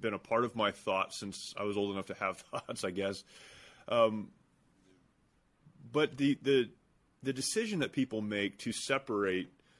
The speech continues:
their faith life from the rest of their life, I, I, I don't agree with that personally. I think that they should be intertwined. In fact, I believe that what you believe about God and the position of faith that you hold,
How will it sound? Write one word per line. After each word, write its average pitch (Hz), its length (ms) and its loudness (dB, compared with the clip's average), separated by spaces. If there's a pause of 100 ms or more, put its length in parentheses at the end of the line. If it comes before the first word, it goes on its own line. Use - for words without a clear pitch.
(280)
their 110 120 -2
faith 135 380 2
life 107 480 2 (100)
from 98 680 -2
the 101 80 0
rest 104 300 0
of 101 80 -4
their 95 140 -2
life, 87 440 -8 (100)
I, 101 100 -6 (120)
I, 107 280 0 (800)
I 113 180 2
don't 120 420 4
agree 117 360 4
with 120 180 2
that 101 220 4
personally. 110 440 0
I 104 60 2
think 107 280 -4
that 101 180 -2
they 107 100 4
should 104 240 -6
be 107 100 0
intertwined. 107 580 -2
In 107 60 -2
fact, 117 240 4
I 120 100 6
believe 120 480 4
that 101 240 6 (160)
what 139 200 6
you 156 140 4
believe 123 280 6
about 113 280 4
God 110 560 4
and 107 380 -2 (1120)
the 120 160 -2
position 127 440 0
of 113 80 -2
faith 117 220 2
that 110 100 -2
you 107 120 -2
hold, 104 280 4